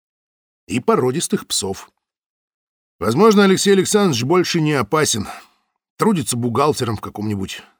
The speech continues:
Рыбинске. Парк на Елагина благополучно возведён и принимает трудящихся, тешит их культурой и отдыхом. И даже преступление Алексея Александровича оплачено. Другими, невиновными.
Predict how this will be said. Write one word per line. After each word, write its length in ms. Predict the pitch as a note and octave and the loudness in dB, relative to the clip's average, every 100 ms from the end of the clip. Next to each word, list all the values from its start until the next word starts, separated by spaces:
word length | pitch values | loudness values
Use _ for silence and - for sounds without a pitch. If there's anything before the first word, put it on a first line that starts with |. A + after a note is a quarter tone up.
| _ | _
Рыбинске. 640 | G2 B2 C#3+ A2+ G2 - - _ _ _ _ _ _ | -6 -2 0 -2 -4 -8 -14 _ _ _ _ _ _
Парк 240 | E3+ G3+ E3+ | 0 0 2
на 80 | E3+ | 2
Елагина 500 | E3 F#3 F3+ C3+ A#2+ | 4 2 2 0 -2
благополучно 640 | A2+ A2 B2+ B2+ - A#2+ | -2 -4 -2 -2 -2 -2
возведён 580 | A2+ A2+ A#2+ D#3 E3 A2 - | -2 0 0 2 0 -2 -12
и 60 | - | -18
принимает 460 | F2 G2+ C3 A2+ | -12 -8 -6 -6
трудящихся, 680 | A2 F#2+ B2 D3 - - B2+ - _ _ _ _ - | -8 -4 -2 -2 -4 -6 -8 -8 _ _ _ _ -4
тешит 340 | E3+ - C#3 | -2 -2 -4
их 120 | B2 | -6
культурой 440 | - G#2 C3+ C#3+ B2 | -6 -6 -2 0 0
и 40 | |
отдыхом. 500 | A#2+ B2+ A2+ G2+ E2 _ _ _ _ _ _ _ - | 0 -2 -4 -6 -12 _ _ _ _ _ _ _ -6
И 60 | A#2 | 0
даже 200 | D3+ C#3 | 0 2
преступление 580 | C#3+ D#3 C3+ E3 D3+ | -2 -2 0 0 2
Алексея 300 | C#3+ C#3 D#3+ | 0 0 0
Александровича 560 | D3 B2 E3+ C#3+ A2+ A#2+ | 0 0 0 -2 -2 -6
оплачено. 540 | A2+ C3 G#2 - D2 _ _ _ _ _ _ _ _ | -4 -4 -4 -6 -14 _ _ _ _ _ _ _ _
Другими, 560 | G#2 A#2+ B2 C3+ G#2 D#2+ _ _ _ _ _ | -8 -6 -2 0 0 -4 _ _ _ _ _
невиновными. 800 | F#2+ G2 A2 A#2+ A2 F#2 F2+ D2+ | -8 -4 -2 -2 -4 -6 -8 -12